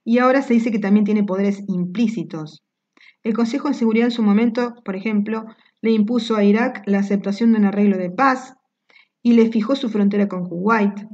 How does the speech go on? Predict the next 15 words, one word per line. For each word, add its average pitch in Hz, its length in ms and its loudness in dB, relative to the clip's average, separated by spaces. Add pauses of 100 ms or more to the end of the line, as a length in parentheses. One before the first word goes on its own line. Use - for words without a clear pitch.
(640)
Lo 226 220 2
obligó 226 360 4
también 226 360 4
a 220 60 2
destruir 220 460 2
una 214 200 -2
cantidad 202 300 0
de 214 60 2
armamentos. 196 840 0 (3250)
Entonces, 220 500 -2
el 214 100 -4
Consejo 233 320 -2
de 247 60 0
Seguridad 269 800 2 (420)
obligó 214 760 -2